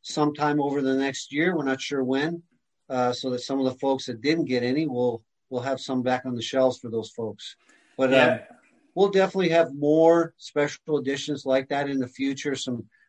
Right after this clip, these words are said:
Speaker 1: really unique products that, that are interesting, uh, to talk about and, and look at the history of, of that product.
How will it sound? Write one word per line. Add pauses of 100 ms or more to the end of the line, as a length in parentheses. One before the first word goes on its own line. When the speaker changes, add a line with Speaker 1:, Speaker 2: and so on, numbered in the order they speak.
Speaker 1:
really
unique
products (380)
that,
that
are
interesting, (400)
uh,
to (100)
talk
about
and,
and
look
at
the
history
of,
of
that
product.